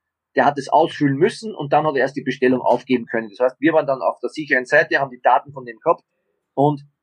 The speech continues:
haben dann natürlich dann mit gutem Gewissen dem auch dann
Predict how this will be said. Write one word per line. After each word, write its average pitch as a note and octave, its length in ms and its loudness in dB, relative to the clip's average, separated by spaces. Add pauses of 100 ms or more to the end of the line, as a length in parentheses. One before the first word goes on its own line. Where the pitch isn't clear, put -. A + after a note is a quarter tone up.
haben C#3 300 0
dann C3 160 -2
natürlich B2+ 400 -4
dann A#2+ 300 -6
mit B2+ 160 -12
gutem C#3+ 240 -2
Gewissen B2 320 0
dem A2 160 2
auch A2 160 4
dann G#2+ 240 -4